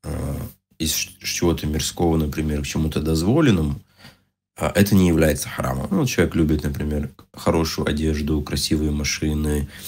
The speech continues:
например, вкусную еду, но это все является хара-, халяль, то есть это ничего из этого харамом не является. Это не грех.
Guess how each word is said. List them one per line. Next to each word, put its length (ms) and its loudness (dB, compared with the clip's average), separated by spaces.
например, 520 0
вкусную 520 -2
еду, 260 0
но 240 4
это 160 6
все 160 4
является 300 6
хара-, 320 4
халяль, 400 4
то 80 -10
есть 100 -6
это 180 0
ничего 380 2
из 60 4
этого 200 0
харамом 320 0
не 100 0
является. 480 -2
Это 280 6
не 220 8
грех. 340 0